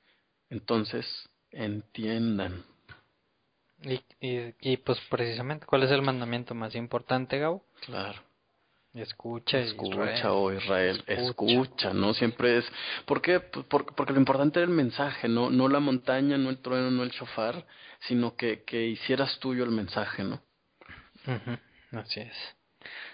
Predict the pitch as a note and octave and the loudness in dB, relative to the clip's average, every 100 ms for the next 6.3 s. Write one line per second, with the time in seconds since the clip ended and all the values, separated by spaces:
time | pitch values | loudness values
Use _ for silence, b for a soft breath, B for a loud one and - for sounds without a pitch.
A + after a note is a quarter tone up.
0 | B B _ - - - A2 A#2 A#2+ A#2+ | B B _ -16 -10 -2 0 4 4 2
1 | A2 A#2+ A2+ C3 C3 C#3 C3+ D3 D#3+ D3+ | -4 -6 0 2 6 8 8 8 4 4
2 | C3+ C#3 - D3 C#3 B2+ C#3 D3 E3 D3 | 4 2 4 4 4 4 6 8 6 4
3 | B2+ B2 C3 C#3+ B2+ A#2 A2+ A#2+ A#2 A#2+ | 0 0 0 2 0 0 -2 -6 -4 -4
4 | A#2+ A2 G#2+ B2+ C#3+ - B2 A2+ A2 A2 | -4 -4 -4 -4 -6 -2 0 2 2 0
5 | - B2 B2+ A#2+ A#2+ C3 C3+ C3 A2+ A2 | -2 0 4 4 2 -2 2 0 2 0
6 | A#2 C3 C#3+ | 2 0 0